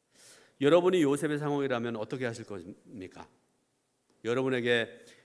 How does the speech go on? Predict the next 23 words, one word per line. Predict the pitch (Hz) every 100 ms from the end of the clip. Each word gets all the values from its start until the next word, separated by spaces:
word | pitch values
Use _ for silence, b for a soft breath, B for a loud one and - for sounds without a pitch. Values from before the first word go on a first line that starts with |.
| B
요셉의 | 123 143 151 139 135 127 123
형들 | - 196 175 160
같은 | 135 - 113
원수 | 101 117 123 120
없습니까? | 107 - 107 101 98 - _ _ _ _ _ _ _ _ _ _ _ _ _ _ B B B
그 | - 139
원수를 | 151 147 135
어떻게 | 127 135
할까요? | 123 107 101 82 - _ _ _ _ _ _ _ _ _ _ _ b b b b
어, | 107 127
이때의 | 139 196 185 165 165 160 160
요셉은 | 127 131 131 127
이런 | 127 156 156
말을 | 139 123
합니다. | 117 107 107 170
오늘 | 127 143 139
읽은 | 135 139 143
말씀 | 135 127 131
중에 | 117 120
오 | 123 120 139
절 | 143 143
말씀을 | 135 120 123 110
보니까요. | 107 98 101 104 196